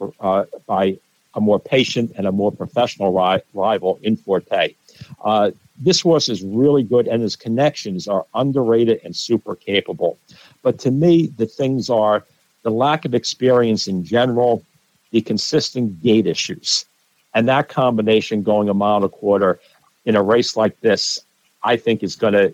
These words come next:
is gonna get him in the end. Uh, he wouldn't totally shock me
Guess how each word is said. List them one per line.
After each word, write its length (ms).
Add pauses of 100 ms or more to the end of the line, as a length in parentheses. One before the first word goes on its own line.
is 180
gonna 200
get 260
him 140
in 180
the 180
end. 320 (320)
Uh, 300 (320)
he 160
wouldn't 500
totally 440
shock 500
me 260